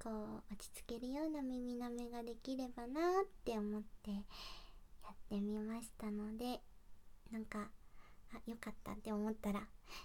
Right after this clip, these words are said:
ちょっと、ちょっと、<laughs>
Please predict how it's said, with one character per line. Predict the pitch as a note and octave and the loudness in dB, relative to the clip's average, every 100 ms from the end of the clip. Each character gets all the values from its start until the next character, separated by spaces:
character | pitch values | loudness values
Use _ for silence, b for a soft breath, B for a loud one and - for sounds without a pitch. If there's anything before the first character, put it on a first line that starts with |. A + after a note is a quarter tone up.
| B | B
ち | - | -2
ょ | A#3 | -2
っ | - | -2
と、 | - - - - - - - - - | -8 -8 -10 -12 -12 -12 -10 -10 -10
ち | - A2 | -2 -2
ょ | |
っ | - | -2
と、 | - - - - - - - - | -6 -6 -10 -8 -10 -12 -12 -2
<laughs> | - C#4+ C#4 D4 E4+ | 6 8 8 6 0